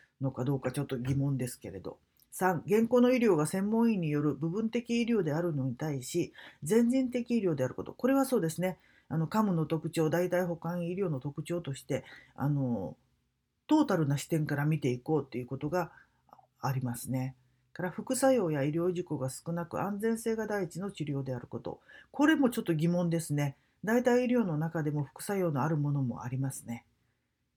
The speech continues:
から利用者が積極的に関わりを持つ医療であること。これはそうですよね。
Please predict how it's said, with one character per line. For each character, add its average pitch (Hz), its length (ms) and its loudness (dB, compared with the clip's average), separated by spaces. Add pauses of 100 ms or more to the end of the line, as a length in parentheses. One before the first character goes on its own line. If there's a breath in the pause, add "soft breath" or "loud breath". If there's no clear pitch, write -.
(100)
か 269 100 -6
ら - 260 4
利 185 120 0
用 262 120 6
者 294 140 0
が 247 80 0
積 175 180 -4
極 214 200 -4
的 233 180 0
に 226 140 2
関 202 260 -4
わ 208 80 2
り 208 100 0
を 202 60 0
持 202 120 -2
つ - 120 -4
医 143 40 2
療 147 160 0
で 139 120 -2
あ 120 40 -4
る 123 60 -10
こ 120 120 -8
と。 113 100 -8
こ - 140 -6
れ 247 80 2
は 240 120 0
そ 214 140 -6
う 165 40 -2
で 147 120 -4
す - 120 -10
よ 123 100 -2
ね。 175 280 0